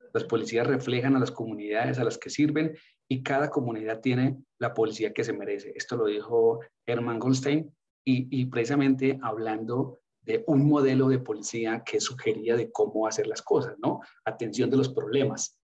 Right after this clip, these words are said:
es básicamente lo que él menciona de esta parte, ¿no? Y, y, y, y el otro asunto es que también,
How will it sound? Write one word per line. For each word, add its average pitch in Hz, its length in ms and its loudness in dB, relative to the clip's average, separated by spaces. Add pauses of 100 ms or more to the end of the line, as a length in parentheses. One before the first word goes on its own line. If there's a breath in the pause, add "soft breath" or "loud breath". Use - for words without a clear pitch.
es 110 140 -2
básicamente 113 540 -4
lo 110 140 -4
que 107 120 -2
él 101 120 -2
menciona 110 480 -2
de 104 60 -6
esta - 200 -10
parte, 127 320 -4
¿no? - 280 -6 (360 loud breath)
Y, 160 280 4 (1160)
y, 165 180 -6
y, 165 240 2
y 175 100 2
el 165 100 6
otro 175 180 2
asunto 214 400 2
es 202 140 6
que 208 160 2
también, 156 580 0